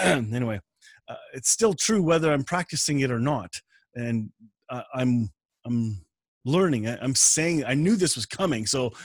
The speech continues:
it's like, <laughs> "Oh," you know, um, I have work to do on this, but I will do it as Christ in me gives me the motivation to go. And I'm,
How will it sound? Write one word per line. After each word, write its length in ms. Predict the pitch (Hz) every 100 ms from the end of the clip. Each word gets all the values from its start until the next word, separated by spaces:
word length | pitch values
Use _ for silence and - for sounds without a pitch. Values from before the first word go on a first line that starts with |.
| - -
it's 160 | - -
like, 120 | 147
<laughs> 40 | 139
"Oh," 600 | 139 135 135 117 139 110 - - 120
you 160 | 127
know, 220 | 120 123 139 - - _
um, 420 | 120 113 110 104 92 -
I 140 | 117
have 180 | 143 170
work 220 | 156 202 -
to 100 | 285
do 180 | 170 123
on 180 | 98
this, 360 | 92 85 - - _ _ -
but 280 | 117 123 - -
I 180 | 113 123
will 200 | 143 135
do 380 | 110 107 135 147
it 80 |
as 540 | 127 120 123 143 - -
Christ 380 | - 127 131 -
in 160 | 165 156
me 300 | 127 135 156 123
gives 320 | 113 127 120
me 140 | 135 139
the 120 | 135
motivation 600 | 120 123 123 120 110 135
to 60 | 139
go. 240 | 214 220
And 100 | 117
I'm, 160 | 113